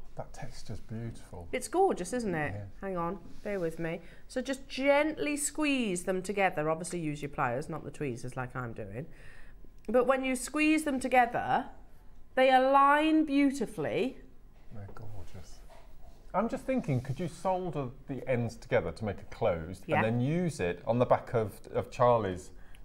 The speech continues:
Speaker 1: demo yesterday? Could you use them as, as bezels
Speaker 2: That's a
Speaker 1: to
Speaker 2: nice
Speaker 1: set
Speaker 2: idea.
Speaker 1: your gemstones in even? 'Cause
Speaker 2: That's
Speaker 1: it looks
Speaker 2: a
Speaker 1: like, 'cause it
Speaker 2: lovely
Speaker 1: looks like
Speaker 2: idea.
Speaker 1: a calibrated centre, doesn't it?
Speaker 2: Yeah.
Speaker 1: And treat it as a bezel.
Speaker 2: That's a lovely idea. You
Speaker 1: Mm.
Speaker 2: could solder these.
Speaker 1: Yeah.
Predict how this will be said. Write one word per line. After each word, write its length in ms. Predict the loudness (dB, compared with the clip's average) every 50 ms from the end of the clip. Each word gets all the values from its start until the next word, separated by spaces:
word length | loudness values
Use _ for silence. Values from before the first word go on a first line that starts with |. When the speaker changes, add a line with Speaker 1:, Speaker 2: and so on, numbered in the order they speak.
| 0
Speaker 1:
demo 260 | 2 4 4 6 4 2
yesterday? 540 | 2 0 -4 -6 -8 -10 -6 -4 -4 -4
Could 220 | -4 -6 -8 -6 -4
you 80 | -2
use 240 | 0 2 0 0 0
them 160 | -2 -4 -2
as, 220 | -2 -2 -4 -6 -6
as 300 | -6 -4 -4 -4 -6 -10 -4 0
bezels 520 | 0 0 2 0 -2 -4 -4 -4 -6 -8 -8 -12 -14 -16 -16 -16 -14 -12
Speaker 2:
That's 140 | -10 -6 -4
a 40 |
Speaker 1:
to 60 | -4 -2
Speaker 2:
nice 140 | 0 2
Speaker 1:
set 120 | 2 2 2
Speaker 2:
idea. 320 | 2 0 0 2 2 2
Speaker 1:
your 100 | 4 2 0
gemstones 460 | -2 -2 -2 0 0 -2 -4 -6 -6
in 240 | -8 -6 -6 -6 -8 -8 -8
even? 440 | -8 -6 -6 -4 -6 -6 -6 -6 -8 -8 -10 -12 -14 -16 -16 -16 -16 -8 -2
'Cause 140 | 0 2 4
Speaker 2:
That's 120 | 4 4
Speaker 1:
it 20 | 6
looks 80 | 6 6
Speaker 2:
a 40 | 6
Speaker 1:
like, 120 | 4 4 4
'cause 120 | 4 4 4
it 20 |
Speaker 2:
lovely 60 | 6
Speaker 1:
looks 100 | 6 6
like 140 | 6 4 4
Speaker 2:
idea. 120 | 2 2 4
Speaker 1:
a 20 | 6
calibrated 720 | 6 6 6 6 4 4 2 2 -2 -4 -4 -4 -4 -8 -12 -14 -14 -14 -16 -16 -16 -16 -16 -14
centre, 460 | -2 2 2 2 2 0 -2 -6 -6
doesn't 280 | -4 -6 -6 -4 -6
it? 160 | -6 -6 -8 -2 2
Speaker 2:
Yeah. 220 | 4 4 4 4 2 -4 -12 -14 -14 -12 -12 -12
Speaker 1:
And 60 | -10 -6
treat 200 | -4 -6 -4 -6
it 60 | -8
as 140 | -8 -8 -6
a 40 | -2
bezel. 460 | 0 2 2 2 0 -4 -6 -6 -8 -10 -14 -16 -18 -18 -18 -18 -18 -16 -16 -16 -16 -16 -12 -4
Speaker 2:
That's 240 | 0 0 0 2 2
a 20 | 4
lovely 300 | 4 4 4 4 4 6
idea. 320 | 6 6 6 6 4 4
You 180 | 6 4 4 4
Speaker 1:
Mm. 40 |
Speaker 2:
could 180 | 4 2 2 2
solder 360 | 2 2 4 4 4 2 0
these. 340 | -2 0 -2 0 0 0 -2
Speaker 1:
Yeah. 160 | -2 -2 -4